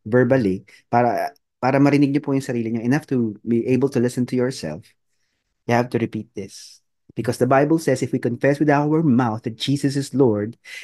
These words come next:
and believe in our hearts that God raised Him from the dead, then you will be saved." Yun po yung prerequisite. That's what the Bible says.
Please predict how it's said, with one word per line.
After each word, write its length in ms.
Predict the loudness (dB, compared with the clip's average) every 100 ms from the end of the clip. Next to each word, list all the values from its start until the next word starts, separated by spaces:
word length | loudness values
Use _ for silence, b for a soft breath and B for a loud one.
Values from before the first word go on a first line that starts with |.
| 2
and 80 | 6
believe 240 | 6 6
in 80 | 4
our 320 | 0 -2 -4
hearts 400 | -4 -8 -6 -8
that 80 | -4
God 320 | 0 0 0
raised 160 | 0 0
Him 160 | -4
from 160 | -2 -2
the 160 | -2
dead, 240 | -2 -4 0
then 160 | 2
you 80 | 2
will 160 | 0 -2
be 160 | -4
saved." 320 | -4 -8 -8 -10
Yun 240 | 2 2 4
po 160 | 2
yung 160 | 2 0
prerequisite. 640 | -2 -4 -4 -6 -6 -6
That's 240 | -6 -6 -6
what 160 | -4
the 80 | -4
Bible 480 | -6 -6 -6 -8 -12
says. 400 | -18 -20 -20